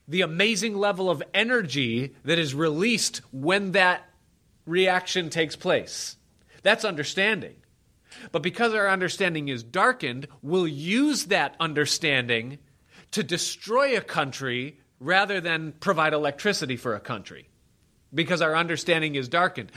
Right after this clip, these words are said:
We have the information, but we're not bringing it to its proper conclusion. And that happens every day.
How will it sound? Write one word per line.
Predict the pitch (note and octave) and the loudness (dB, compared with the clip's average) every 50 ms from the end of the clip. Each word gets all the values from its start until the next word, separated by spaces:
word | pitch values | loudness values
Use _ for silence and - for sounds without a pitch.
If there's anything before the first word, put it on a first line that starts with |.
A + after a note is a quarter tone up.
| E3 - | -12 -6
We | - E3+ F3 | -4 -2 0
have | G3+ B3+ B3+ G3+ | 2 2 0 0
the | G3+ G#3 G#3 | 0 0 0
information, | G3+ E3+ - F3 E3+ E3 F#3+ A3+ G#3+ - - C#3 C3 C3+ F3 - | -2 -2 -2 -4 0 2 2 2 2 0 -2 -4 -4 -6 -10 -4
but | - D3+ D3+ | -2 0 2
we're | D#3 E3 | 2 2
not | E3+ E3 C3+ B2+ | 2 2 0 0
bringing | B2+ E3 F3 E3+ D#3 C#3+ | 0 0 2 2 0 -2
it | C#3+ C#3 C#3+ | -2 -4 -2
to | C#3 C3+ | -2 -2
its | B2+ B2 | -2 -2
proper | - - C#3+ C3+ C3 C3 C3 A#2+ | -4 0 2 2 2 2 -2 -6
conclusion. | - - A#2 A2+ G2+ A#2+ C#3+ D3 C3 F#2+ F#2+ D#2+ D2 - _ _ _ _ _ _ _ _ _ _ _ _ _ _ _ _ _ _ _ _ _ _ _ _ - - - - - - F#3+ _ - | -6 -8 -12 -10 -8 -6 -4 -4 -4 -6 -10 -14 -18 -20 _ _ _ _ _ _ _ _ _ _ _ _ _ _ _ _ _ _ _ _ _ _ _ _ -20 -20 -20 -18 -18 -18 -8 _ 0
And | F#3+ F#3 G#3+ | 2 4 4
that | A3 A3+ | 2 4
happens | A#3 G#3+ G#3+ G3+ F#3+ F3 D#3 - | 2 2 2 0 -4 -4 -2 -2
every | F3 F3+ F3+ D#3+ E3+ F3 | 0 0 2 2 2 0
day. | E3+ D#3+ G3 G3 D#3+ G#2+ E2 - | 2 4 4 4 4 2 -2 -8